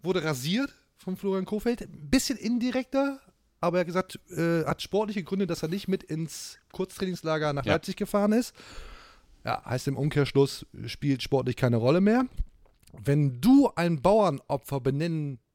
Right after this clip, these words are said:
Speaker 1: müsstest, gehe ich darüber, darum, ob, ob du ein Bauernopfer hast.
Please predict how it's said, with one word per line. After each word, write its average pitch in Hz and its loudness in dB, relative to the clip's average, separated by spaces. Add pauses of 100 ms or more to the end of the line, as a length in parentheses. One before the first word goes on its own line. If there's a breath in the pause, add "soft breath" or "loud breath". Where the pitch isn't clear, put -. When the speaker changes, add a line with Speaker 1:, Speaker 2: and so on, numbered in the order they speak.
(240)
Speaker 1:
müsstest, 139 0 (440)
gehe - -8
ich 139 -2
darüber, 151 2
darum, 147 0
ob, 135 0 (280)
ob - 0
du 123 -2
ein 123 2
Bauernopfer 117 0
hast. - -2